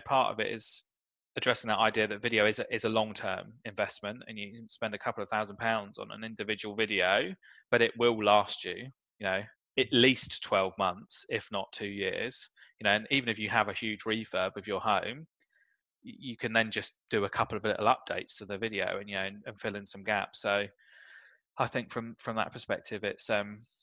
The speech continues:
yeah, so their objective was to, it's part of this overall campaign to just try and help the care home industry combat the, the, the, the sort of negative story, which, you know, I guess part of,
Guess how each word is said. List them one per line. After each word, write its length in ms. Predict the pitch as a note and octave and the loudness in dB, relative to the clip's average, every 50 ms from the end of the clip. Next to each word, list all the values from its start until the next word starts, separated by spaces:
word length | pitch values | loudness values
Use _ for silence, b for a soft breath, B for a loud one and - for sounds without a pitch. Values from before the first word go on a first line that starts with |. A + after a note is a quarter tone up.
| _ _ - | _ _ 4
yeah, 180 | C3 A2+ G#2+ | 6 6 6
so 140 | G2 - - | 6 4 4
their 220 | A#2 B2 A#2 A2+ G#2+ | 6 8 8 8 6
objective 460 | G#2 - B2+ A#2 - - - G#2+ - | 4 4 4 2 2 0 -8 -8 -8
was 160 | A2+ G2+ - | -8 -8 -8
to, 140 | - - A#2+ | -10 -10 -10
it's 100 | A2 - | -10 -6
part 280 | - - A#2+ A2+ G#2 | 0 4 4 4 4
of 60 | - - | 4 0
this 200 | A2 G2 - - - | -6 -6 -6 -4 -2
overall 320 | A#2 A2 G2+ G2 G2+ G2 | -2 -2 -4 -4 -8 -8
campaign 500 | F#2+ - G2 F#2+ G2+ A2+ A2 G#2 G2 F#2+ | -6 -4 -4 -4 -2 0 0 0 0 -4
to 100 | G2 G#2 | -8 -12
just 180 | - G#2+ G2+ - | -12 -12 -12 -6
try 260 | - A#2 G#2 G2 G2 | -2 0 0 2 0
and 100 | F#2+ F#2+ | 0 -4
help 360 | F#2 G#2+ G#2 G#2 G2+ - - - - - | -2 0 0 0 0 -2 -6 -18 -14 -10
the 100 | A2+ G2+ | -10 -8
care 300 | - - A#2 G#2+ G#2+ G#2+ | -4 2 4 4 6 4
home 260 | G2 G#2+ G2+ F#2+ F#2 | 4 2 -2 -4 -6
industry 640 | F#2+ F#2+ F2+ F2 - - - - F#2+ F#2+ G2+ A#2 B2+ D3 - - | -8 -12 -10 -10 -10 -10 -8 -6 -6 -6 -6 -8 -10 -16 -14 -10
combat 520 | - G#2+ G2+ G2+ G2 F2+ F#2 F#2 F#2 - - - B2 G#2+ | -8 -8 -8 -4 0 4 4 4 4 2 -2 -8 -10 -4
the, 340 | G#2 - F#2+ F#2 F#2+ G2 G2 - _ _ _ _ _ _ _ _ _ _ - | -2 0 2 2 0 0 -4 -8 _ _ _ _ _ _ _ _ _ _ -6
the, 120 | A2 G2+ - A2+ | -6 -6 -6 -4
the, 180 | G#2 A2+ G#2 G2 G#2+ | -4 -4 -4 -4 -6
the 80 | A2+ G#2 | -8 -8
sort 180 | - - F#2+ | -8 -8 -10
of 80 | - - | -8 -4
negative 380 | A2 G2+ G2 - G2+ - - G2 | -2 -2 -2 -2 -4 -10 -10 -8
story, 540 | - - - A2 G#2+ - - - - - B2+ - - | -8 -6 -6 -6 -6 -6 -6 -6 -8 -8 -10 -12 -10
which, 200 | - A2 - - | -10 -10 -6 -2
you 40 | B2 | 0
know, 180 | G#2 G2+ G2 G#2 | 2 2 2 2
I 60 | B2 | -2
guess 220 | - A2+ G2+ - _ - | -4 -6 -10 -10 _ -10
part 200 | B2 A2+ G#2+ | -8 -8 -6
of, 40 | F#2+ | -8